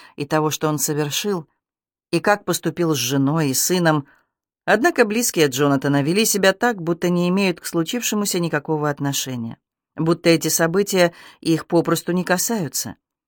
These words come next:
Возможно, они до сих пор не понимают, не хотят понимать, что в произошедшем есть и их вина.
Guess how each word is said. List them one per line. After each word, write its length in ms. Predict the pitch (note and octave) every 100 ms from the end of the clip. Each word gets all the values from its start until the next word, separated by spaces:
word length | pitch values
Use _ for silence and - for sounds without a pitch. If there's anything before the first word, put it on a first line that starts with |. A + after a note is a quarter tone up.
| _ -
Возможно, 520 | F3 F#3 E3 D3+ D3
они 140 | D3+ D3
до 120 | D3
сих 180 | D#3 -
пор 180 | E3
не 120 | D#3 D3+
понимают, 680 | D#3+ E3 G3+ F3+ B2+ - - - -
не 140 | A3
хотят 440 | B3+ B3 C#4 A3+
понимать, 460 | - E3 E3 G#3+ G3
что 440 | - - D#3 C#3+ - _ _ _
в 80 | _
произошедшем 920 | - E3+ D3+ E3 - C#4+ - C#3+ C3+ - -
есть 340 | G3 A3+ - -
и 220 | G#3+ G#3
их 120 | F#3+
вина. 440 | G3 A3+ F#3 B2+